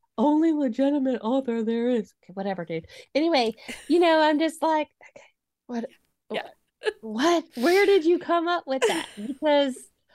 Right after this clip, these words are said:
Speaker 1: that is so untrue, but okay, whatever. I, I mean, I, I spent, I don't know how much, that's a whole other conversation, a whole other episode.
Speaker 2: <laughs>
Speaker 1: But I spent a whole conversation with him about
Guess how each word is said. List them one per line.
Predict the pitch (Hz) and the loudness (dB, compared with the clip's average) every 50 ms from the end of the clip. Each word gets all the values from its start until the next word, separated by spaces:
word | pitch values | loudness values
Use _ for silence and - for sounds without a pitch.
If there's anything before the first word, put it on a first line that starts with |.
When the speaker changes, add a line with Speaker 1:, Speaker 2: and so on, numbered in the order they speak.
| _ - | _ 0
Speaker 1:
that | 277 302 330 | 2 2 4
is | 370 330 - - | 4 2 0 -4
so | - - - 302 311 330 359 311 269 330 | -6 -2 2 2 4 4 4 4 4 4
untrue, | 370 339 330 - - 359 392 392 359 277 233 | 2 2 0 0 2 2 2 2 2 0 0
but | 208 254 247 - - 294 | 0 0 0 0 0 -2
okay, | 294 311 294 | -4 -4 -4
whatever. | 269 262 240 202 - - _ - - - _ _ - - _ - - - _ - | -4 -4 -6 -6 -8 -16 _ -20 -20 -20 _ _ -20 -20 _ -20 -20 -14 _ -10
I, | 262 - - | -10 -8 -6
I | 320 | -4
mean, | 330 330 311 294 277 262 247 220 - _ - | -4 -4 -4 -4 -6 -6 -8 -10 -12 _ -8
I, | - 285 277 - - _ _ _ _ _ _ _ _ _ _ _ _ _ _ _ - | -4 -4 -4 -4 -4 _ _ _ _ _ _ _ _ _ _ _ _ _ _ _ -6
I | 254 285 | -4 -4
spent, | - - - - 349 320 - - | -6 -6 -4 -2 -2 0 0 -2
I | 254 | -2
don't | 294 - 214 | -4 -4 -4
know | 208 | -6
how | 214 220 269 277 | -4 -4 -2 -2
much, | 277 294 - - - - _ _ _ _ _ _ _ _ _ _ _ _ _ _ _ _ _ _ _ - | -2 -4 -6 -8 -12 -20 _ _ _ _ _ _ _ _ _ _ _ _ _ _ _ _ _ _ _ -8
that's | - 226 226 | -8 -6 -6
a | 254 | -6
whole | 202 185 240 277 285 285 | -4 0 2 2 4 4
other | 285 302 311 311 302 | 4 2 2 0 0
conversation, | - 302 311 294 294 - 330 294 - 269 226 | 0 -2 -2 -2 -4 -6 -8 -6 -6 -4 -2
a | 185 175 | -2 -2
whole | 175 214 269 302 311 | 0 2 2 4 4
other | 302 302 285 | 4 2 2
episode. | 262 254 - 226 - 226 196 180 330 311 | 0 0 -2 -2 -2 -2 0 2 0 0
Speaker 2:
<laughs> | - - - 480 403 - | 2 4 2 2 4 4
Speaker 1:
But | 202 - - - - | 2 2 2 0 -4
I | 247 294 277 | -4 -4 -4
spent | - - - 320 262 - 202 | -6 -4 -4 -4 -2 -2 -4
a | 233 240 240 240 | -6 -8 -4 0
whole | 277 311 320 320 | 0 2 2 0
conversation | 320 311 339 339 330 339 294 - 320 294 269 269 277 277 254 | 0 -2 -4 -2 -2 -4 -4 -2 -2 -2 -2 -2 -2 -2 -2
with | 233 226 208 | -2 -4 -4
him | 226 233 226 214 | -4 -4 -4 -4
about | 208 202 196 196 190 180 180 202 165 | -4 -4 -4 -4 -4 -4 -4 -6 -6